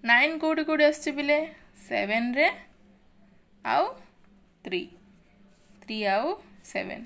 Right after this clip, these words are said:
ଏଇଠି ଲେଖିଦେବା ଥ୍ରୀ ଆଉ ସେଭେନ୍। ଓକେ ନା ଷ୍ଟୁଡେଣ୍ଟ?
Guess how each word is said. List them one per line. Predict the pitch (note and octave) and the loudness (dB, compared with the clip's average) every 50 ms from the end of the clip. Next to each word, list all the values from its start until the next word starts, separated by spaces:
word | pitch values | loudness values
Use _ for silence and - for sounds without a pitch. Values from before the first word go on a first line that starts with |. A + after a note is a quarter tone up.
| - - - - | -18 -20 -20 -16
ଏଇଠି | A3+ G#3+ G#3+ - - D4+ | -14 -14 -14 -12 -12 -12
ଲେଖିଦେବା | G#3+ G#3 - G3 G#3 A3+ C4 | -12 -12 -10 -10 -8 -8 -8
ଥ୍ରୀ | C4+ - - G3+ G3 F#3+ | -10 -10 -8 -6 -4 -2
ଆଉ | F#3+ F#3+ G#3+ C4+ F4 - - - - - - - _ _ _ _ - _ - - - | -2 -2 -2 -2 -4 -8 -10 -18 -20 -20 -20 -20 _ _ _ _ -20 _ -20 -20 -20
ସେଭେନ୍। | - - - C#4+ A3 F#3+ F3+ F3+ - - - - _ _ - - | -18 -6 0 4 4 4 4 2 -6 -8 -12 -20 _ _ -14 -14
ଓକେ | G#3 - B3 A#3 | -12 -8 -6 -4
ନା | A#3 A#3+ A#3+ | -4 -4 -4
ଷ୍ଟୁଡେଣ୍ଟ? | - - A#3 A#3+ C#4 E4 G4+ | -6 -8 -6 -4 -4 -4 -4